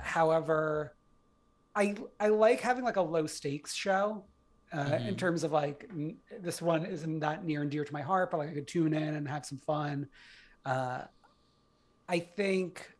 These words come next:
Speaker 1: this is very much kind of, like, an improvement of last season, which was horre-, like, unwatchable. So at
Speaker 2: Mm-hmm.
Speaker 1: least, like, I could tune in week to week.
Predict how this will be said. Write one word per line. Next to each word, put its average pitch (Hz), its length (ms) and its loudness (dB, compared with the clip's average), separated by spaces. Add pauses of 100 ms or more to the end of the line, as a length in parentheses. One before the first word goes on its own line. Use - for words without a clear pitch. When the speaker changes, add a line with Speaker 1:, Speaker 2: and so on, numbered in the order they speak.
Speaker 1:
this 165 160 -4
is 160 100 -4
very 165 340 6
much - 720 0 (1000)
kind 160 220 0
of, 147 100 0
like, 139 360 2 (280)
an 165 160 2
improvement 180 560 6
of 151 200 4
last 151 540 -2
season, 214 300 2
which 160 160 2
was 143 260 -2 (120)
horre-, 170 340 4
like, 160 160 4
unwatchable. 151 760 2 (320)
So 151 260 2
at 151 100 6
Speaker 2:
Mm-hmm. - 80 0
Speaker 1:
least, 185 260 2
like, 151 140 2
I 147 80 2
could 143 220 -2 (440)
tune 160 200 2
in 151 140 2
week 139 200 -4
to 139 80 -8
week. 131 380 -8